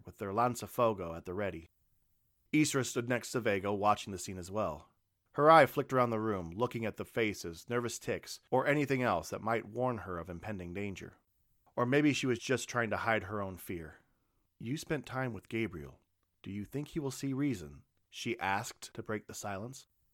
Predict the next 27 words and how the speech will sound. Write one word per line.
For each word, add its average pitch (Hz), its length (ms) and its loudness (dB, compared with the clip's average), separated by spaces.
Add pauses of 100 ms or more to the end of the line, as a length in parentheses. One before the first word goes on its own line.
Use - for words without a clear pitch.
(600)
Vego 98 260 2
shifted. 92 480 -4 (580)
"He 98 160 -6
is 101 200 -4
loyal 104 240 2
to 98 140 -10
his 95 140 -4
Arenha. 101 680 0 (340)
I 139 140 6
got 175 180 12
a - 80 2
feeling 131 300 4
he's 110 180 -6
more 120 160 2
loyal 110 320 4
towards 104 260 -6
Cytheria. 92 680 -2 (400)
Convince 107 320 -6
him 113 160 -2
that 101 140 -4
Isabel's 98 420 -4
been 95 140 -8
playing 110 260 -4
his 90 120 -8
people 127 300 -2
all 90 200 -4
along, 101 420 -6